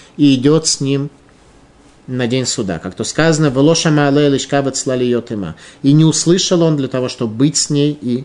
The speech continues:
возлежать с ней. "Лишка вецла бо ламазе", чтобы возлежать с ней в этом мире, сказано Юсефе.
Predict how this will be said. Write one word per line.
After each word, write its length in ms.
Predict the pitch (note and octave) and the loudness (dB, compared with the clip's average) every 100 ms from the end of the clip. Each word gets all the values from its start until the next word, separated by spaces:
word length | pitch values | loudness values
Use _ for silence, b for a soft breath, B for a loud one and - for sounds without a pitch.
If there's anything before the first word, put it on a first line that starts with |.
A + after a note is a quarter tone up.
| - | -8
возлежать 600 | A2 A#2 A2+ G#2 G#2 F#2 | -6 -4 -2 -4 -4 -6
с 140 | - | -6
ней. 300 | B2+ C3+ D#3+ - _ B B B B | -4 -4 -4 -8 _ B B B B
"Лишка 440 | C3+ D3 - E3+ | 2 2 0 0
вецла 400 | E3+ D#3+ - D#3+ | 2 0 0 0
бо 120 | C#3+ C#3 | 2 0
ламазе", 560 | C3 A#2+ A#2 G#2+ C#3 | 0 -2 -2 -2 -2
чтобы 280 | D3 B2 A2+ | -2 -6 -4
возлежать 580 | A2+ A2 A#2+ A#2+ C3 C3 | -2 -2 -2 -2 -2 -2
с 120 | - | -4
ней 100 | A#2+ | -4
в 60 | A#2 | -4
этом 260 | C3+ C3+ | -4 -6
мире, 300 | B2+ A#2 A#2+ b b | -6 -6 -8 b b
сказано 480 | - B2 A2 G#2+ G#2+ | -8 -4 -4 -4 -6
Юсефе. 500 | G2 - F#2+ - | -6 -6 -8 -10